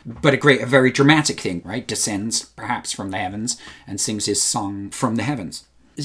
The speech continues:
It's, uh, but again, it's a kind of expository, so it's not extremely expressive in that way that I was just talking about in Lawes's style. Um, Sweet Echo, though, is,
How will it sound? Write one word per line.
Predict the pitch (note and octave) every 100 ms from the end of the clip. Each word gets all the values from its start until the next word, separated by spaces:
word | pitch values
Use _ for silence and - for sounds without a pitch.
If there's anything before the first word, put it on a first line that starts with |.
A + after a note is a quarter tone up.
| -
It's, | E3 D3+ -
uh, | D#3+
but | D3
again, | F3+ G#3+ E3+
it's | D3
a | D#3+
kind | - D#3+
of |
expository, | D#3 - - C#3+ C#3+ E3 - F3
so | F#3 E3
it's | C#3 C#3+
not | C3+ -
extremely | C3+ - - C#3+ C#3 B2+ B2
expressive | F2+ - - A#2+ A2+ - D#3 C#3
in | C3 A#2+
that | A#2 G#2
way | A#2 A2
that | A2 G#2
I |
was | G#2
just | - G#2 -
talking | F#2+ - G2
about | F2 E2+ D#2+ - - -
in | A2+ G2+ F2+ F2+ - - _ _
Lawes's | G#2+ A2 G#2+ G#2 A2
style. | - - C3 A#2 D#2+ - - - - -
Um, | C3 A#2+ A#2+
Sweet | - D3 F3 F3
Echo, | F3 F3 C3+
though, | G#2+ G#2+ G#2 G#2 A#2
is, | G#2+ G#2 G#2 -